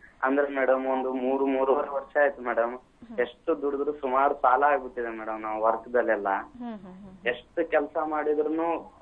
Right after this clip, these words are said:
Speaker 1: ಬಡ್ಡಿ ಸಾಲ ಅದು ಇದು ಮಾಡ್ಕೊಂಡು ಸುಮಾರು ಇದ್ರ ಕಷ್ಟದಲ್ಲಿ ಬಿದ್ದು ಬಿಟ್ಟಿದ್ದೇನೆ ಮೇಡಮ್. ಎಷ್ಟು ದುಡಿದ್ರುನು ಬಡ್ಡಿ ಸಾಲನೇ ಕಟ್ಟೋದಾಗಿದೆ ಮೇಡಮ್ ನಮ್ದು.
Speaker 2: ಹ್ಮ್, ಹ್ಮ್, ಹ್ಮ್. ಓಕೆ.
Speaker 1: ಅದಕ್ಕೋಸ್ಕರ,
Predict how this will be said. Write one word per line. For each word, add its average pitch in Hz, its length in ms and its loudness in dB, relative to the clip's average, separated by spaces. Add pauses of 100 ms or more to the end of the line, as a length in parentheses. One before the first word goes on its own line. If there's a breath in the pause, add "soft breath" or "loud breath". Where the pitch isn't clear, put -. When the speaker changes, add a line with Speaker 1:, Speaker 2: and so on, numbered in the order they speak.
Speaker 1:
ಬಡ್ಡಿ 127 280 2
ಸಾಲ 131 260 2
ಅದು 127 280 2
ಇದು 127 180 -2
ಮಾಡ್ಕೊಂಡು 123 520 -2
ಸುಮಾರು 123 680 4 (240)
ಇದ್ರ 131 220 2
ಕಷ್ಟದಲ್ಲಿ 135 500 0
ಬಿದ್ದು 131 180 -4
ಬಿಟ್ಟಿದ್ದೇನೆ 123 420 -4
ಮೇಡಮ್. 104 340 -4
ಎಷ್ಟು 123 420 -6
ದುಡಿದ್ರುನು 139 720 -2 (120)
ಬಡ್ಡಿ 127 240 2
ಸಾಲನೇ 151 380 2
ಕಟ್ಟೋದಾಗಿದೆ 123 640 0
ಮೇಡಮ್ 104 320 -10
ನಮ್ದು. 104 320 -12
Speaker 2:
ಹ್ಮ್, 233 400 -12
ಹ್ಮ್, 190 160 -14
ಹ್ಮ್. 180 220 -18 (560 soft breath)
ಓಕೆ. 240 320 0
Speaker 1:
ಅದಕ್ಕೋಸ್ಕರ, - 720 0